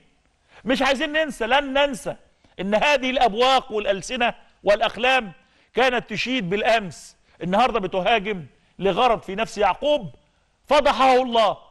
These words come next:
إيه؟ عايزين ينهكوا الجيش، يلهوا الجيش، يضايقوا الجيش،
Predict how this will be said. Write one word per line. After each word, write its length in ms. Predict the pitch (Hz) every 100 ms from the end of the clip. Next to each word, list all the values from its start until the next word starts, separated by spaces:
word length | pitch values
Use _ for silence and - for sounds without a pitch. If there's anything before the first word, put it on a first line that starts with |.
| _ -
إيه؟ 300 | 277 285 262 - - _ -
عايزين 380 | 214 208 285
ينهكوا 640 | 247 226 214 180 240 196 190
الجيش، 420 | 160 202 190 175 _ _ _ _
يلهوا 480 | 170 226 233 208 202
الجيش، 380 | 180 208 196 190 _ _
يضايقوا 520 | 165 165 214 240 214 208
الجيش، 520 | 175 226 208 -